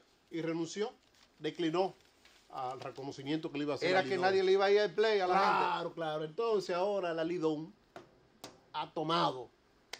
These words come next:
Speaker 1: al héroe nacional en materia de deporte, Vladimir Guerrero, ¿m?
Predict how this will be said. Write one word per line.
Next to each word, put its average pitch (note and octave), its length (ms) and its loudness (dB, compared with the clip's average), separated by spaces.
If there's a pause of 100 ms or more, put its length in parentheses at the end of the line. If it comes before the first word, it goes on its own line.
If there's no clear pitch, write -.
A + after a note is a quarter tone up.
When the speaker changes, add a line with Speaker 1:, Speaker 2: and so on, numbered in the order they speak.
(1000)
Speaker 1:
al C3+ 160 -10
héroe D#3 420 4
nacional C#3 640 -6
en A#2+ 220 -12
materia C#3 420 -6
de A#2+ 120 -4
deporte, A#2+ 600 -4 (520)
Vladimir B2 400 -2
Guerrero, C#3+ 440 -2 (540)
¿m? G3+ 120 -12